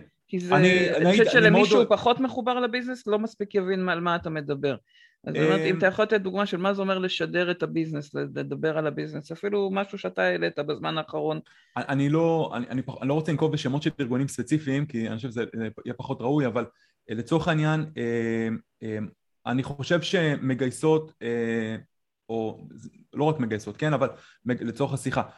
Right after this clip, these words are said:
Speaker 2: מגייסות זה יהיה נחמד אם בנוסף לפוסטים בנושא, אה, דרושים שנוגעות ביעדים הישירים שלהם, אה, אה, אה, יתקשרו החוצה גם אירועים משמעותיים בחיי החברה.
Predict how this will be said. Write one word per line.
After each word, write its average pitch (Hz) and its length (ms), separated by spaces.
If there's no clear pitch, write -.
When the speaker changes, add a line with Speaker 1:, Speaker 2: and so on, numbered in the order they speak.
Speaker 2:
מגייסות 143 540
זה 135 80
יהיה 147 100
נחמד 135 520
אם 127 220
בנוסף 139 500
לפוסטים 151 420
בנושא, 135 440
אה, 113 140
דרושים 127 440
שנוגעות 131 400
ביעדים 127 400
הישירים 135 640
שלהם, 151 420
אה, 120 320
אה, 120 200
אה, 120 60
יתקשרו 151 540
החוצה 170 600
גם 156 220
אירועים 160 260
משמעותיים 165 440
בחיי 156 220
החברה. 143 400